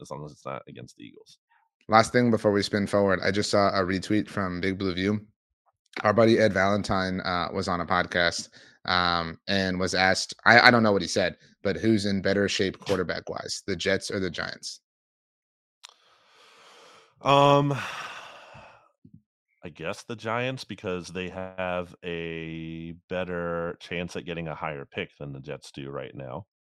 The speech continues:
Speaker 2: That's an interesting spin. I think a lot of people would have said the Jets because Aaron Rodgers could come back next year. I mean, so.
Speaker 1: True. I didn't think of that, but I guess, yeah. I mean, I, it's too, I don't know.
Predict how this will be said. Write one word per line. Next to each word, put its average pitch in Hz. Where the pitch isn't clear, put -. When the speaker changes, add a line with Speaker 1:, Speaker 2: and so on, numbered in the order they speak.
Speaker 2:
That's 104
an 104
interesting 92
spin. 85
I 92
think 110
a 107
lot 101
of 95
people 98
would 92
have 87
said 90
the 80
Jets 85
because 85
Aaron 87
Rodgers 80
could -
come 87
back -
next -
year. -
I 98
mean, 85
so. 82
Speaker 1:
True. 151
I 123
didn't 120
think 110
of 104
that, 107
but 110
I 117
guess, 117
yeah. 90
I 101
mean, 113
I, 117
it's 113
too, 123
I 117
don't 110
know. 69